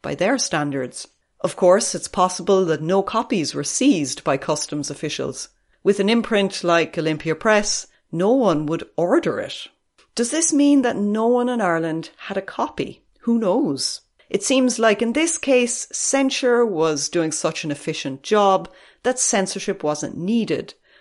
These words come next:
There actually weren't any copies in the hands of people who would complain, who would post it to the censorship board. So there's no prohibition order. There's definitely something going on here. It's very interesting.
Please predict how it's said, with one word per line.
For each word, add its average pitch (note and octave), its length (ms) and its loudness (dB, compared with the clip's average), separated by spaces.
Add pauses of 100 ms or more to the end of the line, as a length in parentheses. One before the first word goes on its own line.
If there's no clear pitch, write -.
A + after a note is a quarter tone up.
(120)
There B3+ 120 4
actually D4+ 300 2
weren't G3 260 2
any F3 180 0
copies E3 680 -4 (260)
in B3+ 180 4
the A#3 80 2
hands F#3 360 0
of E3+ 100 -6
people E3+ 260 -4
who D#3 140 -2
would D3+ 200 -2
complain, G3+ 680 -2 (180)
who A#3+ 120 -4
would - 240 0
post - 520 0
it D3+ 140 -4
to - 100 -10
the D3+ 120 -4
censorship - 640 -6
board. G#3+ 400 2 (340)
So A#3+ 200 2
there's G#3+ 220 4
no E3+ 160 2
prohibition D3+ 640 -4
order. B2+ 400 -6 (360)
There's G#3 160 -4
definitely F4+ 420 0
something F#3 300 -2
going D#3+ 200 -2
on C#3+ 200 2
here. - 340 -10 (180)
It's - 100 -16
very C4+ 260 0
interesting. - 600 -6